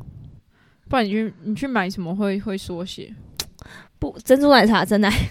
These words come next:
Speaker 1: 很烂。
Speaker 2: 我不太会讲缩写啊，讲缩写很
Speaker 1: 我跟你讲，我，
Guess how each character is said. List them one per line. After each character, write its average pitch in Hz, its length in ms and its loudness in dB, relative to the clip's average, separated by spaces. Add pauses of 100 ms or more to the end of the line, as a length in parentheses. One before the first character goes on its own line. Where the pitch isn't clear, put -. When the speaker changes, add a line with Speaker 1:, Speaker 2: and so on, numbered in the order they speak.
(2500)
Speaker 1:
很 - 140 -10
烂。 175 180 0 (380)
Speaker 2:
我 - 100 4
不 302 120 6
太 415 60 10
会 494 60 10 (140)
讲 247 180 6
缩 262 280 4
写 269 180 0
啊， 190 400 -4
讲 233 160 -6
缩 285 140 -2
写 254 160 2
很 190 120 0 (1160)
Speaker 1:
我 233 80 -2
跟 269 100 2
你 294 40 -2
讲， 294 200 2 (460)
我， 226 180 0